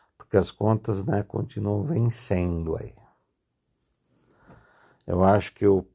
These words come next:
o povo, né, que vai ter que perceber, o cidadão brasileiro, que nós, cidadãos brasileiros, somos o governo que colocou alguns representantes eleitos,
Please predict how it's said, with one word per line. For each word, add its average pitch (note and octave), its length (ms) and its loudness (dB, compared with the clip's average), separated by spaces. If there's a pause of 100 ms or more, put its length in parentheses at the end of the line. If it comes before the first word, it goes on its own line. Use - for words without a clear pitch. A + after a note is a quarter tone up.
(100)
o - 160 -4
povo, G2+ 840 6
né, E2+ 600 -8
que - 120 -20 (280)
vai E2+ 140 -8
ter - 180 -8
que - 220 -20
perceber, E2+ 680 0
o F#2 60 2
cidadão F2+ 520 -2
brasileiro, F2+ 580 -2 (480)
que G2+ 120 4
nós, C3+ 720 6 (480)
cidadãos F#2+ 920 2
brasileiros, F2+ 1120 -2 (800)
somos D3+ 640 8
o A#2+ 80 4
governo F2+ 600 2 (1400)
que G#2 140 0
colocou A2 460 8
alguns D3+ 440 8
representantes A2 1000 0
eleitos, G2 420 4